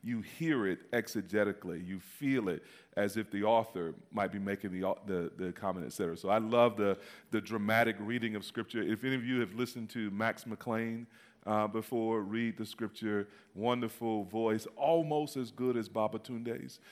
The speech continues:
uh, you know, and, and he reads it with this dramatic exegetical approach. So thank you for blessing us that way, sister. Appreciate you. It, anybody else this morning? Any part of First Peter chapter one or chapter two or all of it?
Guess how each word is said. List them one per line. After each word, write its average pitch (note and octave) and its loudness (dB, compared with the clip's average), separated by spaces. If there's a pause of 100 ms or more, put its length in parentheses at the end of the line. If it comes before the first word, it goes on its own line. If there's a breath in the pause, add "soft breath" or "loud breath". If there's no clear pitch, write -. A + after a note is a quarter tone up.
(240 loud breath)
uh, G#2+ 10 (440 loud breath)
you B2 6
know, G#2 6
and, G#2 2
and A2+ 2
he A#2+ 2
reads A#2 0
it A2+ 2
with A2+ -4
this A2 -2
dramatic G#2+ 2 (160)
exegetical G#2+ -2
approach. F#2 -4
So A2 -4
thank E3+ 2
you C#3+ 0
for C3+ -6
blessing C3 -2
us A2 0
that F#2 0
way, G2 0
sister. G#2 -4
Appreciate B2 0
you. E2+ -6 (380 loud breath)
It, F3+ 12 (100)
anybody G3+ 12
else A3 12
this F3 4
morning? A#2 2
Any D#3+ 6
part F3 8
of B2+ 6
First D#3 2
Peter E3 2
chapter D#3 4
one D3+ 4
or B2+ 2
chapter C#3 6
two C#3 0
or A2 4
all C3+ 2
of E3 4
it? C#4+ -8